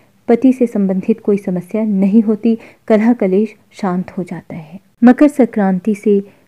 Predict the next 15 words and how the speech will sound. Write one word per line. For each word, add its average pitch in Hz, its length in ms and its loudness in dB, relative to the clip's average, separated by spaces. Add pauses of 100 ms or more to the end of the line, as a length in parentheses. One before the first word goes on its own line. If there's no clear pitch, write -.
शुरू 262 320 2
करते 208 380 -2
हुए 196 340 0 (180)
शनिदेव 240 540 4 (100)
की 202 80 -4
पत्नी 202 380 -2
के 208 260 -2 (260)
नामों 196 420 2
का 190 240 -8 (440)
जप 240 320 0 (280)
ग्यारह 220 380 0
हजार 185 340 -6
की 180 160 -8
संख्या 180 400 -8
में 196 160 -4